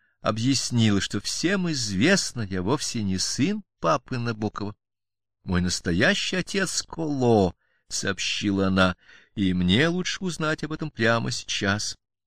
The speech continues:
«Когда ты вырастешь», — добавила кузина, — «и тоже мне позже повторили и другие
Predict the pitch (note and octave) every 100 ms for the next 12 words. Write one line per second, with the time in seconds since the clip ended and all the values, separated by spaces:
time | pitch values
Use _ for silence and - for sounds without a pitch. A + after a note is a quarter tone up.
0 | _ _ _ - F#2 F#2+ A#2+ - F#2+ F2
1 | A#2 D3 B2+ - B2 - - _ - _
2 | - G#2 G#2 G2+ G#2 - G#2 F2+ G2 F#2
3 | - _ _ _ _ - F2+ - F3+ G#3
4 | E3+ C#3 A#2 G#2 _ - B2 G#2+ F2 F2+
5 | F2+ G2 F2+ F2+ E2+ F2 E2 C#3+ F3 F3+